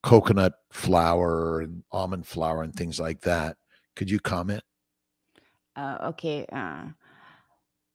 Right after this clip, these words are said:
Speaker 2: I don't want, I don't want this. I don't want to create, uh, something that it's looking like bread. I don't want to eat the bread. I don't want to, to eat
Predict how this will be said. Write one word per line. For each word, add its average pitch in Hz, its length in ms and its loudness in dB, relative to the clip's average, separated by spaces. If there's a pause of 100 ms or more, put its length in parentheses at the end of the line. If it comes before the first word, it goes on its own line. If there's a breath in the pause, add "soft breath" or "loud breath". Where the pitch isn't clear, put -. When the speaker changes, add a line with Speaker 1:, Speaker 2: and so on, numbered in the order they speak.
Speaker 2:
I 214 120 12
don't 247 180 6
want, 262 160 4 (760 loud breath)
I 180 100 6
don't 202 160 0
want 185 180 0
this. 170 180 -2
I 196 120 4
don't 220 180 4
want 220 160 2
to 208 80 -4
create, 180 600 0 (220)
uh, 143 260 -2
something 190 640 -4
that 170 240 0
it's - 220 -12
looking 170 380 -4
like 156 200 -2
bread. 135 320 -4 (440)
I 175 80 2
don't 190 140 0
want 185 160 -4
to 180 80 -2
eat 156 120 -4
the 151 80 -6
bread. 147 320 -2
I 139 100 -2
don't 156 140 -2
want 156 160 -6
to, 151 600 -4
to 160 120 -10
eat - 200 -12